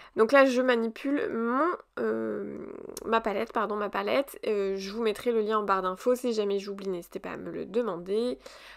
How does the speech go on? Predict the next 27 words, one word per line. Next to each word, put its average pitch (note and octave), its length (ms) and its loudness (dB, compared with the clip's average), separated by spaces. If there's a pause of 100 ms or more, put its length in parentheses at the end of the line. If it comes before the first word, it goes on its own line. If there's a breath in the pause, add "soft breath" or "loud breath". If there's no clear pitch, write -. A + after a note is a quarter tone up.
(120 loud breath)
Euh, F#3+ 160 2
mais, G#3 280 2
euh, G3 220 2
c'est G3+ 180 -4
une, F#3+ 160 0
voilà, F3+ 240 -2
ça F#3+ 100 -8
fait G3 100 -4
deux G3 80 0
fois A3 180 2
que G#3+ 60 -2
je G#3 60 0
rachète G3 380 -2
ce - 160 -6
type G#3+ 320 -6
de G#3 100 -2
palettes-là G3+ 560 -2
qui - 160 -10
sont - 180 -4
amovibles F#3+ 500 -2
et F3+ 60 0
qui - 120 -16
sont - 160 -6
vraiment F#3+ 260 -2
très, - 240 -4
très A3+ 220 -2
pratiques. A3+ 640 -6